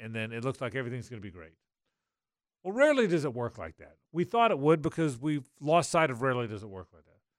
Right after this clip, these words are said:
Sometimes you need the other year of adversity. Sometimes you need,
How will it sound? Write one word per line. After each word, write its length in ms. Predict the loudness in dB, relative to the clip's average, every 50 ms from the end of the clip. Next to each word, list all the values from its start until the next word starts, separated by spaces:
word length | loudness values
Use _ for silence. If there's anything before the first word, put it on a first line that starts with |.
| _ _ _
Sometimes 460 | -2 -2 0 0 0 0 0 0 -2
you 60 | -2
need 220 | 0 0 0 0 2
the 140 | 2 2
other 160 | 4 2 2 0
year 340 | 0 0 2 2 0 0 -4
of 220 | -6 -8 -8 -8
adversity. 520 | -10 -12 -10 -8 -8 -8 -8 -10 -12 -12 -8
Sometimes 480 | -6 -6 -6 -4 -4 -4 -4 -4 -6
you 60 | -8 -6
need, 240 | -6 -6 -6 -6